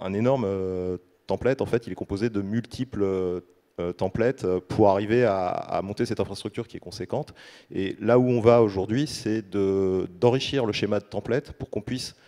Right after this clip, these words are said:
directement cibler, euh, une infrastructure, euh, Mesos en, en quelques, euh, lignes de json, si je puis dire, euh,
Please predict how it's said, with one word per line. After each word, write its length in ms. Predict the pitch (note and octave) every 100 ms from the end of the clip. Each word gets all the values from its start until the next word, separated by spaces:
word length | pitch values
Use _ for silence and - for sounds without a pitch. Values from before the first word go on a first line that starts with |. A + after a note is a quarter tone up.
| _
directement 500 | F#2 A#2 A#2+ G#2 A2
cibler, 460 | B2+ - G2 A2 B2
euh, 200 | G#2+ F#2 F2+ - _ -
une 140 | G2+
infrastructure, 680 | G#2 G#2+ - G#2+ - A2+ A2
euh, 380 | G2 F#2+ F#2 F2
Mesos 460 | F#2+ G#2 A#2 C3+
en, 500 | G2 F#2+ F#2 F#2 D#2 -
en 120 | F#2+
quelques, 360 | - A#2+ A#2+ A2
euh, 720 | G2 F#2+ F#2 F2+ F2+ F2 F#2+
lignes 300 | G#2 A#2 A2
de 200 | F#2+ F2+
json, 320 | G2 F#2 A#2
si 140 | B2+ F#2+
je 80 |
puis 140 | - F#2+
dire, 220 | G#2+ B2+ - - _ _ -
euh, 260 | F#2 F#2